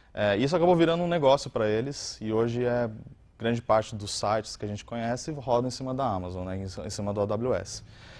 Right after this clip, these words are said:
E o que que é o OpsWorks? O OpsWorks, ele é um serviço de gerenciamento de infraestrutura pra DevOps. Ou seja,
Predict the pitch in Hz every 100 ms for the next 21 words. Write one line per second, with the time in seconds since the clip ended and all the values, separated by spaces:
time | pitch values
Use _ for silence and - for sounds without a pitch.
0 | - - 147 147 196 - 180 160 160 -
1 | 123 104 90 - - - - _ _ _
2 | _ _ _ _ _ - 131 - 135 156
3 | 139 131 147 - 139 135 151 131 139 143
4 | 139 131 139 135 139 139 - 123 131 139
5 | 139 139 147 107 90 - - - _ _
6 | - - - - - 123 127 101 90 87